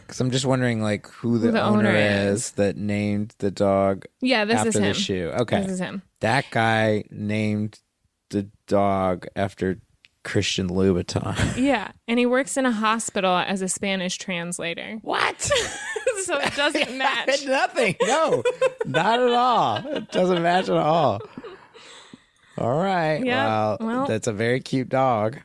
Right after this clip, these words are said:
Speaker 2: Yeah.
Speaker 1: Yeah, and I like the idea that it gives hugs.
Speaker 2: It gives
Speaker 1: 'Cause I
Speaker 2: real,
Speaker 1: read
Speaker 2: it
Speaker 1: a
Speaker 2: gives
Speaker 1: story,
Speaker 2: people
Speaker 1: there was a
Speaker 2: hugs.
Speaker 1: story a couple months ago that said that dogs don't like hugs.
Speaker 2: Well, they
Speaker 1: Yeah.
Speaker 2: should talk to Luby.
Speaker 1: I know, 'cause, uh,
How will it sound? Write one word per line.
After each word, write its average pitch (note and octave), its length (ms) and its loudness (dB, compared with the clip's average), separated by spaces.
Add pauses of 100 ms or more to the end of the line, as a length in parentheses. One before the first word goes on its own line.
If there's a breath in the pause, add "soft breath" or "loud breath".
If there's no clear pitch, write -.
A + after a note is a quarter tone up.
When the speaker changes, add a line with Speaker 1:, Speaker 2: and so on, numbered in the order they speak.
Speaker 2:
Yeah. A3+ 340 0 (120)
Speaker 1:
Yeah, A2 400 2
and G#2+ 300 -2
I G#2 280 0
like G2+ 300 -2
the A2 120 2
idea A2 280 2
that A2 100 2
it A2 60 0
gives A2 200 -2
hugs. A#2+ 440 0 (120)
Speaker 2:
It A3 120 -4
gives B3+ 200 0
Speaker 1:
'Cause B3 100 0
I - 60 0
Speaker 2:
real, D3+ 80 0
Speaker 1:
read F3 120 0
Speaker 2:
it - 20 0
Speaker 1:
a B3+ 40 0
Speaker 2:
gives E4+ 160 0
Speaker 1:
story, G4 180 0
Speaker 2:
people F#4+ 260 0
Speaker 1:
there B3 200 0
was F3+ 100 0
a F3+ 40 -2
Speaker 2:
hugs. E3 100 -2
Speaker 1:
story G3 280 0
a C#3+ 60 0
couple A2+ 220 -4
months A2 200 -6
ago A#2 180 -2
that A2+ 80 -8
said B2+ 140 -8
that A#2+ 140 -6
dogs C3 260 0
don't D3 200 -4
like E3+ 220 -4
hugs. - 480 -8 (260)
Speaker 2:
Well, A3+ 420 2 (800)
they C3 80 2
Speaker 1:
Yeah. E3 160 4
Speaker 2:
should G2+ 80 -2
talk G3+ 200 0
to G#3 140 -4
Luby. G3+ 540 -4
Speaker 1:
I B2 160 0
know, C3+ 420 -2
'cause, A#2+ 240 0
uh, A#2 540 2